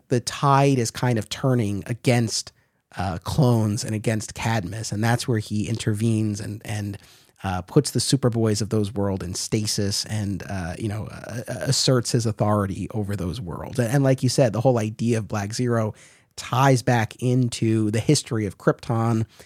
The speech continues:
and the clone liberation movement and, and that whole business. And, uh, the last thing I'll say is I did scan through issue fifty-nine, so the issue right before Hypertension, and exactly to your point, that's actually where he gets the name. So he gets the name Connell literally the issue before all of this happens.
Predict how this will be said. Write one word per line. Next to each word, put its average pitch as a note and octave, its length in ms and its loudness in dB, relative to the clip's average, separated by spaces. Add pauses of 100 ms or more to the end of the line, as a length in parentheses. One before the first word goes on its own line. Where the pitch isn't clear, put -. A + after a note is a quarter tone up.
(320)
and A2+ 320 2
the G#2 100 -2
clone A#2+ 420 4
liberation B2 580 2
movement A2+ 380 0
and, F#2+ 100 -4
and A2+ 180 0
that A#2 160 0
whole G#2+ 180 -4
business. - 480 -12
And, F#2 260 -6
uh, G2+ 220 -4 (340)
the C3 80 4
last D#3+ 240 10
thing D3 100 4
I'll B2+ 80 4
say A#2 200 2
is A2 100 2 (400)
I C3+ 80 4
did D#3 320 2
scan D3 480 2
through B2+ 340 4
issue A#2 240 0
fifty-nine, G2+ 680 0
so - 120 -6
the G2 120 -2
issue A2+ 180 -2
right A2+ 240 -2
before A2+ 480 0
Hypertension, G2+ 600 -4
and G#2 180 -2 (680)
exactly C3+ 380 4
to - 60 -4
your B2 100 -4
point, B2 160 0
that's D3+ 160 6
actually D3+ 280 4
where C3 120 6
he B2 100 2
gets B2 200 2
the A2+ 100 -2
name. A2 320 2
So - 120 -8
he F#3+ 60 8
gets F#3 200 4
the G3+ 100 0
name D#3+ 180 8
Connell C3+ 380 4
literally C3+ 380 6
the A2 120 -2
issue B2+ 220 0
before G#2+ 480 2
all A2 160 0
of A2 80 -4
this G2 120 -4
happens. - 480 -2